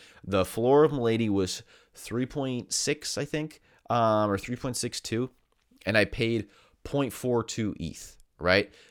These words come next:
down. And so I owed three point two eth plus daily interest. In my case, the interest was pretty low. It was, like, point oh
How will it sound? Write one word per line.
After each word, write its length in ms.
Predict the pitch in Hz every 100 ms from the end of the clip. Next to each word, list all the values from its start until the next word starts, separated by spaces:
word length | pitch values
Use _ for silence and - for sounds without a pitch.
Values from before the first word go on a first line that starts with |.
| - 95
down. 460 | 104 95 85 82 -
And 140 | 95
so 140 | 101 95
I 160 | 92 -
owed 540 | 135 135 131 131 110 -
three 300 | - 110 101
point 340 | - 92 -
two 220 | - 90
eth 220 | 87 85 _ _ _ _
plus 360 | - 156 135 -
daily 520 | - 104 101 101 92
interest. 480 | - 90 82 69 -
In 120 | 92
my 280 | 90 110 120
case, 320 | 120 107 101
the 100 | 95
interest 440 | - 95 - 98 87
was 120 | -
pretty 280 | - 85 78
low. 180 | 78
It 60 | 69
was, 120 | 78
like, 160 | 78 73
point 300 | - 90 -
oh 300 | 85 82